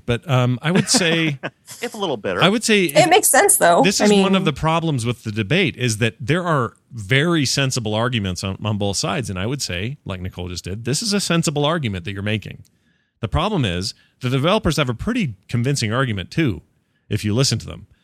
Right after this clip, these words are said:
Speaker 1: So I don't know where I land yet on this because it, it,
Speaker 2: It's,
Speaker 1: <sighs> if there aren't, it's
Speaker 2: it's
Speaker 1: not
Speaker 2: hard
Speaker 1: like
Speaker 2: to
Speaker 1: when you
Speaker 2: say.
Speaker 1: buy a used game, it's a duplicated copy. It's the same
Speaker 3: Mm-hmm.
Speaker 1: copy they already sold and already have the infrastructure in place to, to maintain online.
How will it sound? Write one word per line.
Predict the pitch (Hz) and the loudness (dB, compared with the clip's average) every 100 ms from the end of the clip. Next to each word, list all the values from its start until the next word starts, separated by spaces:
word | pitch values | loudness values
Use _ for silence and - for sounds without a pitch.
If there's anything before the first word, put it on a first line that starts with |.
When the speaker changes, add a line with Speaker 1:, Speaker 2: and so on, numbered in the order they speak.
| _ _ _ | _ _ _
Speaker 1:
So | - - 127 123 - _ - | -4 2 2 0 -6 _ -8
I | 233 | -4
don't | 269 214 | -4 0
know | 160 175 214 | 2 4 4
where | 170 120 | 4 4
I | 98 | 2
land | 95 113 113 95 | 0 0 0 -2
yet | 87 78 _ _ _ _ _ | -6 -8 _ _ _ _ _
on | 113 104 | -4 -2
this | 101 85 - | 0 -2 -2
because | 123 139 120 - _ _ _ _ _ _ _ _ _ _ _ _ _ _ | 0 0 0 -6 _ _ _ _ _ _ _ _ _ _ _ _ _ _
it, | 160 107 160 180 | -20 -8 -6 -4
it, | 170 - | -8 -8
Speaker 2:
It's, | 165 131 120 | -6 -6 -6
Speaker 1:
<sighs> | - - | -8 -2
if | 165 | 0
there | 190 180 | 2 0
aren't, | 240 190 | 0 2
it's | 170 | 2
Speaker 2:
it's | |
Speaker 1:
not | 220 247 | 2 2
Speaker 2:
hard | |
Speaker 1:
like | 214 | 2
Speaker 2:
to | 190 | 2
Speaker 1:
when | 170 | 2
you | |
Speaker 2:
say. | 135 | 2
Speaker 1:
buy | 143 147 | 2 4
a | 135 | 2
used | 123 139 113 95 | 2 0 -2 0
game, | 123 127 107 | 0 2 0
it's | 113 104 | -4 -6
a | 107 | -4
duplicated | 87 120 120 107 113 107 95 - | 0 0 0 -2 0 0 -2 -4
copy. | 101 110 90 82 - _ | -4 -4 -6 -10 -14 _
It's | - 143 - | -8 -6 -6
the | 139 | -2
same | 190 156 151 | 0 2 2
Speaker 3:
Mm-hmm. | |
Speaker 1:
copy | 143 139 135 | 0 0 0
they | 113 | 0
already | 113 127 123 | 0 0 -2
sold | - 127 123 117 | -2 0 0 0
and | 110 | -2
already | 117 117 | -2 -2
have | 113 107 | -2 0
the | 110 | -2
infrastructure | 110 117 117 110 107 | -2 -4 -4 -4 -4
in | 98 | -4
place | - 107 - | -4 -4 -4
to, | - 98 | -4 -6
to | 87 107 | -6 -4
maintain | 98 95 92 110 101 | -2 -2 -2 -2 0
online. | 95 90 104 113 98 85 | 0 -2 0 0 0 -2